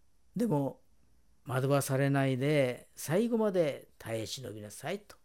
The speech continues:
言われるのであります。今、こんな時代の中で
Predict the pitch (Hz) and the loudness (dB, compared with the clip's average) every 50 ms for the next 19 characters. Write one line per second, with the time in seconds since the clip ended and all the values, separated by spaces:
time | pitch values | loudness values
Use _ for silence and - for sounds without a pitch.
0 | _ _ _ - 120 98 98 95 92 92 98 98 101 107 104 107 107 104 - - | _ _ _ -14 -12 -10 -10 -8 -10 -10 -12 -14 -16 -16 -16 -16 -16 -18 -18 -20
1 | - - - - - _ _ _ _ _ _ _ - - - - - - - - | -20 -20 -20 -20 -20 _ _ _ _ _ _ _ -20 -20 -20 -20 -20 -20 -20 -20
2 | - _ _ - 143 143 139 135 123 - - 151 156 156 147 143 135 127 135 147 | -20 _ _ -4 0 2 2 2 2 0 0 2 2 4 4 2 2 2 2 2
3 | 147 147 143 139 135 131 - 143 135 143 143 143 139 123 | 4 4 4 2 0 0 0 0 0 2 2 2 0 -2